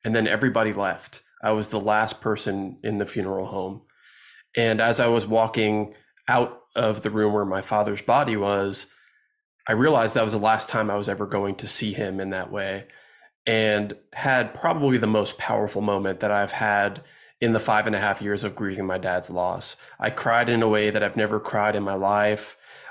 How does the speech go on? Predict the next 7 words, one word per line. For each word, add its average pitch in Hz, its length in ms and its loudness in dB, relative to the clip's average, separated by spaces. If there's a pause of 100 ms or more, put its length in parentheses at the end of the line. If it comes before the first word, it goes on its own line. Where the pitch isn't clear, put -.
(140)
I 104 500 2 (140)
talked 120 240 0
to 127 60 2
my 107 160 4
dad 107 460 2
as 107 200 -2
if 110 320 -2